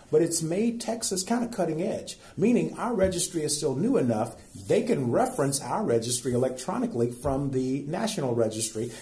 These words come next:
and not every state can say that. Meaning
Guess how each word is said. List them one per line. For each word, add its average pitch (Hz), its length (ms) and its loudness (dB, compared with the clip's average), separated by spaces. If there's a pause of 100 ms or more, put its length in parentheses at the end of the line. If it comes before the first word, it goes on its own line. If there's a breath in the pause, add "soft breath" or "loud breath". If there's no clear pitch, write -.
and 175 120 0
not 170 180 0
every 156 240 -2
state 127 300 -2
can 131 140 -2
say 170 220 -2
that. 90 300 -10 (200 soft breath)
Meaning 139 580 2